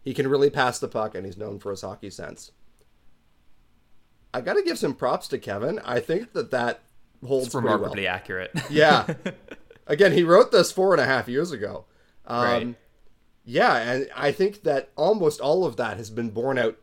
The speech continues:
Speaker 1: pretty much to the letter. Um, Scott Wheeler, in a, a shorter quote,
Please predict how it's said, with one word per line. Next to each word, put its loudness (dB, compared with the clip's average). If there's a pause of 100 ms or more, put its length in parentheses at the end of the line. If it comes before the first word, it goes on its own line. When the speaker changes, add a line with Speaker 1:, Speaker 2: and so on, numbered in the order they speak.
(320)
Speaker 1:
pretty -12
much -8
to -10
the -10
letter. -10 (640)
Um, -2
Scott 4
Wheeler, 4
in -2
a, -8
a -6
shorter 2
quote, -4